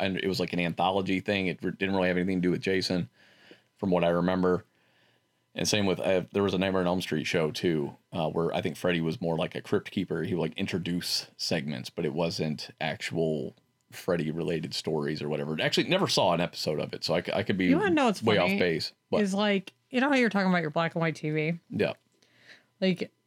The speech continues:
Speaker 2: you know how when we were kids, it was always like, "Uphill both ways." Like, that
Speaker 1: Yeah.
Speaker 2: was the joke. When you talk about your black and white T V, that's our kids' version of that. Like, Logan makes fun of you for that.
Speaker 1: Yeah.
Speaker 2: Like, when you start those stories, Logan's like, "Ah, here we go, black and white T V."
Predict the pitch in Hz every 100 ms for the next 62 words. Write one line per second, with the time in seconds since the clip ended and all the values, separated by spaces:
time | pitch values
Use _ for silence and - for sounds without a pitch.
0 | _ _ _ _ _ _ _ - 233 240
1 | 285 254 220 196 170 160 165 160 156 165
2 | 175 - 196 180 175 165 160 160 156 160
3 | 156 - - 294 339 196 233 247 180 233
4 | 294 196 190 220 180 147 170 160 196 160
5 | 165 170 185 180 - - - _ 196 208
6 | 262 277 220 190 180 175 165 175 165 156
7 | 156 165 180 - - 196 180 - 180 165
8 | 165 170 160 156 151 147 - - - 180
9 | 175 180 220 220 185 - 175 160 147 160
10 | - - - - _ - 107 87 - _
11 | _ 190 185 175 185 233 262 - 208 208
12 | 180 - 180 170 151 160 156 151 147 143
13 | 170 262 247 - 180 196 247 247 285 254
14 | 214 202 190 226 220 240 220 269 262 294
15 | 269 240